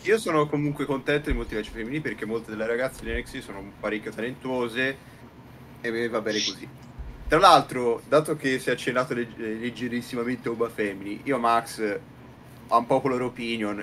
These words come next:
io ri-, io per quest'anno rivoglio la guerra tra brand Raw, SmackDown e N X T solamente,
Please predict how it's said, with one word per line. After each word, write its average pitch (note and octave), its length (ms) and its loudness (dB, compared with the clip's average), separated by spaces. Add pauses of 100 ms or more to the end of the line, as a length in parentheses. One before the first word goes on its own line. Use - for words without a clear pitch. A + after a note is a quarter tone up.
io C3 180 -2
ri-, B2 220 -2
io C#3+ 240 2
per A#2+ 220 -2
quest'anno A#2+ 600 2
rivoglio A2+ 340 0
la G#2+ 100 2
guerra A2+ 280 0
tra G#2+ 180 -4
brand G#2+ 380 0
Raw, G#2+ 220 0
SmackDown G#2+ 500 0
e G#2 40 -6
N G2+ 120 -4
X - 120 -12
T B2 140 -2
solamente, D#3+ 1160 8